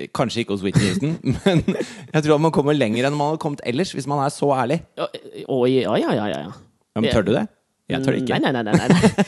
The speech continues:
Speaker 2: <laughs> Nå sitter jeg bare og kommer på sånne dritingshistorier med kjente
Speaker 1: Men
Speaker 2: mennesker.
Speaker 1: barn er jo så ærlige.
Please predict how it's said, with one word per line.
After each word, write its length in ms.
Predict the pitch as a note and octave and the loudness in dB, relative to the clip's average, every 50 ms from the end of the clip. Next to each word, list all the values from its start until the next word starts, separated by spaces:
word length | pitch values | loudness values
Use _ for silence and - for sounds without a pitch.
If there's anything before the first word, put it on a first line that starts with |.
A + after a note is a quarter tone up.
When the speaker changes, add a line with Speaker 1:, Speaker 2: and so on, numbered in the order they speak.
| - - | -4 -8
Speaker 2:
<laughs> 240 | - - - - | -20 -14 -4 0
Nå 60 | E3+ F#3 | 0 0
sitter 160 | D#3+ E3+ D#3 F3 | 2 2 2 2
jeg 80 | E3 | 4
bare 440 | D#3+ F3 D3 B2 A2+ G#2 G#2+ A2+ C3+ | 4 4 4 4 4 4 4 4 4
og 80 | C#3+ D3 | 4 4
kommer 220 | - - D3 B2+ A2+ | 4 2 0 0 2
på 80 | G#2+ C3 | 0 0
sånne 200 | B2+ B2+ B2 B2 A#2+ | 2 2 0 0 0
dritingshistorier 800 | A#2 A2 G#2 - A2+ A#2+ A#2 - C3+ B2 - A#2+ A#2+ A#2+ B2 B2 | 0 -2 -2 -2 -4 -4 -4 -2 -4 -2 0 0 2 2 2 0
med 140 | B2 A#2+ | 0 0
kjente 180 | C3 B2 - - | -2 -2 0 0
Speaker 1:
Men 60 | B2+ C3+ | 0 2
Speaker 2:
mennesker. 160 | A2+ B2+ A#2 | 4 4 4
Speaker 1:
barn 240 | A#2+ C#3+ F3 F3+ D#3+ | 4 4 4 2 2
er 200 | G2+ G#2+ G#2+ G#2 | 0 2 2 2
jo 60 | A2 G#2 | 2 0
så 80 | G#2+ F#2+ | 0 0
ærlige. 280 | F2 E2+ D#2 D#2+ D2+ | 0 0 -2 -4 -6